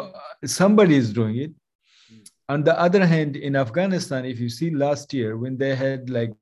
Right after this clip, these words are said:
Speaker 1: uh, a three-day peace in Eid, uh,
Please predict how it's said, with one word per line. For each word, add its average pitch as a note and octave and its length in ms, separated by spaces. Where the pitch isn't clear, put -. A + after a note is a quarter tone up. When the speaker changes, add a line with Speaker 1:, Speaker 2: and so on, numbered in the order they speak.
Speaker 1:
uh, G#2+ 680
a G#2+ 340
three-day B2 760
peace B2 300
in A#2 60
Eid, A#2 200
uh, B2 320